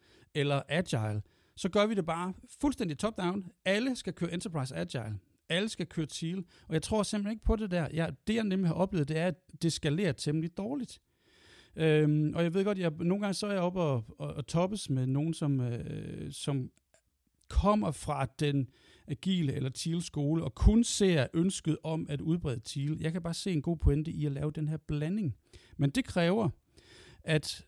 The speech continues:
øh, der er noget, øh, omkring teamet, eller mellem de her teams.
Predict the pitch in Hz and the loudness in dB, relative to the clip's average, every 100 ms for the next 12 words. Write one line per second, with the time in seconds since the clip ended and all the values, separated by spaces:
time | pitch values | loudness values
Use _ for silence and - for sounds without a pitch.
0 | - 143 143 135 127 127 123 156 143 160 | -6 0 2 2 2 0 -2 -2 0 4
1 | 180 165 175 190 - _ _ - 127 123 | 6 6 6 4 0 _ _ -8 -6 0
2 | 156 139 214 208 - 170 175 190 - _ | 0 2 0 0 0 0 2 2 -2 _
3 | - 143 143 143 175 196 143 135 131 - | 0 4 6 6 6 4 2 0 -2 0
4 | 147 151 - | -2 -2 -6